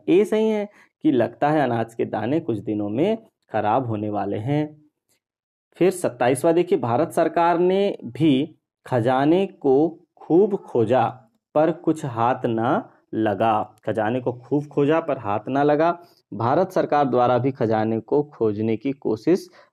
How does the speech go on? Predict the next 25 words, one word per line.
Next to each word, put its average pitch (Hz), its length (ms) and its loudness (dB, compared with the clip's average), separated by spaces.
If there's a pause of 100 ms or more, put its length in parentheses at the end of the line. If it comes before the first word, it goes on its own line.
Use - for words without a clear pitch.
(120)
असफल 208 640 2
रही। 156 480 4 (300)
जब 120 200 -2
हाथ 123 380 -2
कुछ 143 360 -8
नहीं 139 180 2
लगा 113 260 0
तो 120 120 -6
हम 113 120 -4
क्या 110 140 -6
बोलेंगे? 127 520 -2 (340)
भारत 131 280 0
सरकार 110 400 0
द्वारा 101 340 -6
भी 143 340 0
खजाने 104 500 -4
को 131 140 -6
खोजने 104 420 -8
की 104 140 -12
कोशिश 131 440 -6
असफल 170 600 -2 (320)
रही। 113 460 0 (320)
अट्ठाईसवाँ 110 480 -2
प्रश्न 143 280 -2
है, 180 340 0